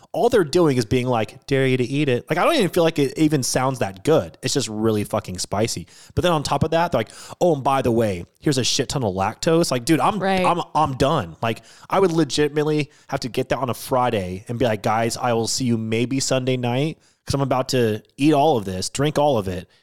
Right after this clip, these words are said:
Speaker 1: and then I'm out because it's going to shut me down."
Speaker 2: You'd
Speaker 1: I'm,
Speaker 2: be
Speaker 1: I'm
Speaker 2: down
Speaker 1: done.
Speaker 2: like me with a migraine for the entire
Speaker 1: Yeah,
Speaker 2: weekend.
Speaker 1: I would, I would have to try to sleep it off, but it'd be, like, in the, on a, on the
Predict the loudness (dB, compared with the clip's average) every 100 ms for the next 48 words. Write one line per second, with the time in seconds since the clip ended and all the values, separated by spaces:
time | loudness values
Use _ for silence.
0 | _ -4 0 0 0 0 -2 -6 _ -4
1 | -2 -2 0 0 0 0 0 -2 -2 -6
2 | -8 -10 -6 -2 2 2 2 0 0 0
3 | -2 2 2 2 0 0 -2 -6 -8 -10
4 | -4 0 2 2 4 4 4 4 4 2
5 | 0 0 0 0 0 -2 0 2 2 0
6 | 0 -2 0 0 0 0 0 2 0 0
7 | 0 -2 -2 -2 -2 0 0 0 -6 _
8 | -2 -2 -2 -4 -4 -2 -4